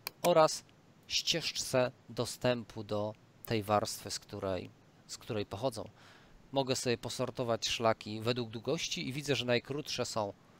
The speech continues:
rowerowe, potem piesze, potem znowu rowerowe. Mogę posortować według koloru. Widzę czarne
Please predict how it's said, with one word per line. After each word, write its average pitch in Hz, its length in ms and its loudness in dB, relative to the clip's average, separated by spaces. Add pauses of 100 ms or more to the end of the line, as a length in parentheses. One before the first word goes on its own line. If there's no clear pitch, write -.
(120)
rowerowe, 110 600 2
potem 104 340 -6
piesze, - 280 -2
potem 98 260 -8
znowu 139 300 -2
rowerowe. 123 460 2
Mogę 113 220 -2
posortować 110 640 -4
według 104 220 -6
koloru. 135 500 0 (520)
Widzę 107 220 -2
czarne 120 580 4